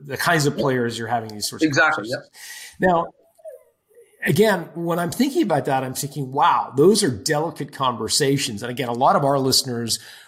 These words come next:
Speaker 1: would be terrified to go and approach their giant eight hundred pound gorilla in their industry and start having these conversations because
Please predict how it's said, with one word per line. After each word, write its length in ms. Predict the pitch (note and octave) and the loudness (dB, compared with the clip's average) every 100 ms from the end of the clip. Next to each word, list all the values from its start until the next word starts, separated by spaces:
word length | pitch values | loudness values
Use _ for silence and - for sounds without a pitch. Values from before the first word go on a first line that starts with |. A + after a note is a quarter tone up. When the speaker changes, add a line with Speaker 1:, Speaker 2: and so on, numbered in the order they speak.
| _ | _
Speaker 1:
would 240 | - C#3+ C3 | 0 2 2
be 80 | C3+ | -2
terrified 1000 | - - F#3 G3+ D#3 - A#2 - - - - | -2 0 2 4 2 -2 -8 -8 -12 -14 -4
to 560 | - C#3 C3 B2 A#2+ - - _ _ D3+ A#2+ | 2 4 4 2 0 -6 -20 _ _ -16 -14
go 420 | - C#3+ D#3 D#3+ D#3 | 2 6 6 6 4
and 100 | C#3 | 2
approach 640 | - - D3+ D#3+ D#3 - | -2 -2 2 4 2 -2
their 720 | A#2+ A2 C#3 D3+ D3+ C#3+ C3+ - - _ _ D3 | -2 2 6 6 6 4 2 -4 -20 _ _ -6
giant 580 | G#2 C3+ D#3 E3 D#3+ C#3+ | -2 4 4 4 2 0
eight 160 | D3 | 0
hundred 300 | D3 D3+ D3 | 2 2 0
pound 320 | - C#3+ D3+ C#3 | 0 0 0 2
gorilla 440 | C3 D3 E3+ D3 | 2 4 4 2
in 280 | C3 C#3 B2+ | 2 0 4
their 240 | D3 D#3 | 4 4
industry 840 | D3+ D3 E3 D3 - B2 A2 A#2+ C#3+ | 4 4 4 2 0 -6 -8 -8 -6
and 200 | B2+ A#2+ | -2 0
start 360 | - D#3 D#3 | 4 4 4
having 460 | A#2+ C#3 D3 D#3 C#3 | 4 2 4 2 4
these 400 | B2+ B2 - - - - _ | 4 4 2 -2 -12 -20 _
conversations 1300 | - C#3 C3+ B2 A2+ D#3 E3 D3+ C#3 A#2+ A#2+ A#2 - - _ _ _ _ _ _ _ | -4 0 0 0 0 0 0 0 0 0 -2 -2 -2 -2 _ _ _ _ _ _ _
because 800 | C3+ C3 C#3+ C3+ - - - | -2 0 2 2 2 -2 -6